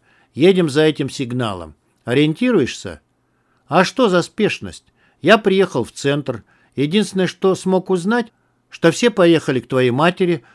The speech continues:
что-то там случилось. Ну и я тоже вот». «Дима, похищен мой сын, мама ранена. Они пытаются в качестве выкупа требовать оба артефакта. И у нас единственный на них выход.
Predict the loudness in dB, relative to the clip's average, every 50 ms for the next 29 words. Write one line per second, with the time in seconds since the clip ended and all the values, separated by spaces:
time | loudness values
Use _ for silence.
0 | _ _ _ -8 -2 0 0 2 0 0 0 0 0 0 -2 -2 -2 -2 -2 -4
1 | -6 -8 -6 -6 -8 -8 -12 -14 -18 _ _ _ _ _ -4 0 0 2 2 2
2 | 2 2 2 2 0 0 0 0 -2 -2 -2 -2 -2 -2 -4 _ _ _ _ _
3 | _ _ _ _ _ _ _ _ _ _ -10 -4 0 0 0 0 0 -4 -8 _
4 | _ -4 -4 -4 -2 -2 -4 -4 -4 -2 -2 0 0 2 0 0 -2 -4 -6 -6
5 | -6 -6 -6 -8 -8 -4 0 0 2 2 2 2 2 0 -2 -4 -8 -12 -14 -14
6 | -16 _ _ _ _ _ _ _ _ _ _ _ -4 0 0 2 2 2 2 0
7 | 0 2 2 2 2 2 0 -2 -6 -10 -6 -2 -2 -2 -2 -4 -8 -12 -10 -8
8 | -4 -2 0 0 0 0 -2 -6 -14 -12 -12 -14 -14 _ _ _ _ _ _ -2
9 | 2 2 2 4 2 2 2 2 0 0 2 2 2 0 0 -2 -4 -6 -4 -4
10 | -6 -8 -8 -8 -10 _ -16 -16 -16 _ _ _ _ _ _ _ _ -6 -2 0
11 | 2 4 4 2 2 0 -2 -2 -2 0 -2 -2 -2 -4 -4 -4 -2 0 0 0
12 | 0 -2 -2 -4 -2 -2 0 -2 -2 -4 -14 -16